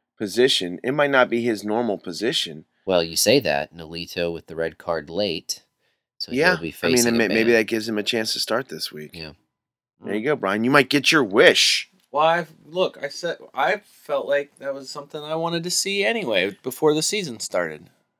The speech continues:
Speaker 3: It doesn't,
Speaker 1: Any
Speaker 3: the numbers don't make any sense for him.
Speaker 1: Where's Manchester City gonna have a hiccup? They're at Swansea, at Spurs, Everton, Southampton.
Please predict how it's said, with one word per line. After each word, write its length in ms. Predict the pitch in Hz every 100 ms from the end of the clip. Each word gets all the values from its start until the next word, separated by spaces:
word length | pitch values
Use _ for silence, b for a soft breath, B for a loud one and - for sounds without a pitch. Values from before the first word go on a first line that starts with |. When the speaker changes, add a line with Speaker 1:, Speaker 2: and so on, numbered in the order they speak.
| _
Speaker 3:
It 80 | 147
doesn't, 160 | 165
Speaker 1:
Any 200 | 170 165 - _
Speaker 3:
the 100 | 143
numbers 380 | 151 175 165 143
don't 200 | 160 156
make 220 | 160 165 180
any 200 | 175 175
sense 280 | - 202
for 140 | - 98
him. 120 | 87 -
Speaker 1:
Where's 320 | 135 151 147
Manchester 460 | 143 135 131 -
City 220 | 110 117 104
gonna 140 | 104
have 120 | 101
a 60 | 98
hiccup? 360 | 104 90 95 -
They're 200 | 92 -
at 200 | 127 -
Swansea, 580 | - 117 117 117 120 -
at 200 | 117 -
Spurs, 600 | - - 110 104 104 - -
Everton, 480 | 107 104 104 104 98
Southampton. 720 | - 95 - 101 98 - -